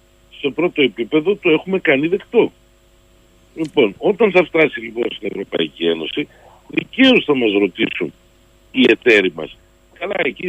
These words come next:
στο νατο που έγινε αυτή η συζήτηση, τι ακριβώς κάνατε εσείς; Ε, γιατί δεν, ε, διατυπώσατε, ε, μια επιφύλαξη έστω;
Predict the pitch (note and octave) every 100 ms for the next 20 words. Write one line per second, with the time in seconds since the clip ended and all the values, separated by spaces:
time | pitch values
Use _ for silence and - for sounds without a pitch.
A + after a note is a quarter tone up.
0 | - C#3+ C#3+ D#3 C3+ B2+ A2 B2+ C3 C3
1 | B2 G#2+ F#2+ B2 B2 A#2 G2+ - G2 A2+
2 | A#2+ - - - _ _ _ _ _ _
3 | - A3 F#3+ C#3+ - - F#2 F2 D2+ D2
4 | C#2 - - _ _ _ _ _ _ _
5 | _ A#3 A#3 F#3 F3 - A3 G3+ G#3+ G3+
6 | G2+ F2+ - D#2+ D#2 D#2 F#2 - - G2+
7 | - D#2+ E2 - _ _ _ - F2+ G2+
8 | G#2+ A2 C4+ - G3 - - - D#2+ -